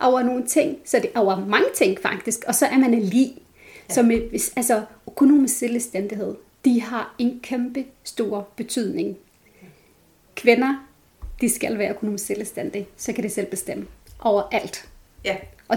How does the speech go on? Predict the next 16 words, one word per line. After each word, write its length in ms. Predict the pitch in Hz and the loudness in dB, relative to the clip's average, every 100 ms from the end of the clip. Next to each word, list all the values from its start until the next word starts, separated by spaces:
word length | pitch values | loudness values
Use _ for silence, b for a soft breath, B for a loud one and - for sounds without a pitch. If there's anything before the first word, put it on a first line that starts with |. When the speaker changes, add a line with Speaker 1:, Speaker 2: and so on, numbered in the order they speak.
| - | 4
Speaker 1:
det 120 | 262 | 4
er 40 | |
det, 160 | 277 262 | 6 4
jeg 100 | 240 | 4
mener, 380 | 214 202 202 208 - - | 2 0 0 -2 -6 -6
at 140 | 226 | -2
det 60 | 240 | -2
er 40 | |
så 160 | 233 262 | 0 -2
vigtigt, 480 | 190 202 - 196 285 | -2 -4 -4 -12 -8
at 160 | - - | -10 -8
kvinder 260 | 233 208 | -6 -6
skal 180 | 214 202 | -6 -6
være 140 | 196 | -6
økonomisk 360 | 190 220 214 190 | -6 -6 -6 -6
selvstændige. 580 | - - - 208 196 208 | -8 -8 -6 -6 -6 -8